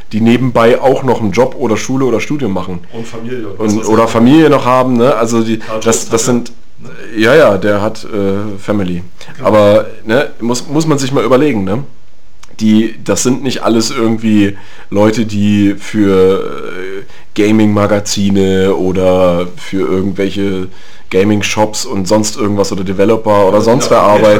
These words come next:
Speaker 2: verdienen.
Speaker 1: oder die davon Geld verdienen, ne? Außer wenn sie jetzt, äh, weiß ich nicht, bei irgendwelchen Tournaments, aber dann ist ja meistens Charity.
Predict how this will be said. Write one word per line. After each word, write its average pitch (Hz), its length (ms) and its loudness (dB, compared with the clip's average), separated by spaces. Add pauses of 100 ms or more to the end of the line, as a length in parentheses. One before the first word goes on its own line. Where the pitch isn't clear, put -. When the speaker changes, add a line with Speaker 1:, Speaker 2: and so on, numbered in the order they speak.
Speaker 2:
verdienen. 104 60 0
Speaker 1:
oder 98 100 0
die 95 120 -2
davon 98 340 0
Geld 107 200 2
verdienen, 110 300 0
ne? 101 140 2
Außer 101 260 -2
wenn 98 140 -2
sie 98 100 -4
jetzt, 98 280 -2
äh, 90 340 -2
weiß 98 180 -4
ich 101 80 -6
nicht, 90 120 -8
bei 98 80 -2
irgendwelchen 92 600 -6
Tournaments, 98 560 -4
aber 85 160 -4
dann 98 120 0
ist 95 100 -4
ja - 60 0
meistens 98 340 -4
Charity. 98 500 -2